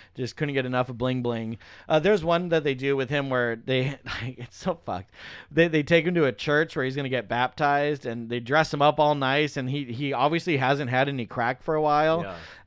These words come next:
Speaker 1: And he's like, "Yeah, I was homeless, and I wanna turn my life around, and I need to be baptized." And they're like, "Oh my God, do you guys hear this story?" And the church is full, and everyone's got their hands up, "Oh, bless him, amen." And they dunk him in the water, and when he comes up, he's like, "Psych,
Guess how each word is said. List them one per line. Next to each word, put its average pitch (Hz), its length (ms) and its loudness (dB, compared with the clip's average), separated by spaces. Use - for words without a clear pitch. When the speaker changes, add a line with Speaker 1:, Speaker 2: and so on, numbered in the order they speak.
Speaker 1:
And 135 480 -2
he's 143 200 -4
like, 131 180 -2
"Yeah, 185 220 4
I - 20 8
was 196 140 2
homeless, 185 520 -4
and 143 120 -6
I 147 40 -4
wanna 180 200 0
turn 196 240 -6
my 190 100 0
life 180 300 2
around, 185 420 2
and 131 180 -6
I 147 60 -6
need 196 140 0
to 185 60 0
be 175 120 2
baptized." 185 800 2
And 147 100 -6
they're 175 140 4
like, 147 160 2
"Oh 208 240 4
my 202 140 2
God, 196 280 2
do 175 80 -8
you 190 80 -2
guys 196 240 0
hear 202 140 2
this 196 180 2
story?" 196 460 2
And 175 100 0
the 160 60 0
church 160 320 0
is 147 140 -4
full, 165 320 2
and 151 100 4
everyone's 139 260 -2
got 147 140 0
their 143 100 0
hands 135 360 -4
up, 156 120 2
"Oh, 180 260 -2
bless 170 420 -2
him, 170 240 -4
amen." 180 560 -4
And 165 120 0
they 160 140 4
dunk 165 300 2
him 185 80 0
in 170 80 2
the 156 80 4
water, 165 320 6
and 156 80 4
when 147 80 0
he 147 80 -2
comes 160 240 -2
up, 170 180 2
he's 180 100 -4
like, 165 160 0
"Psych, 269 400 6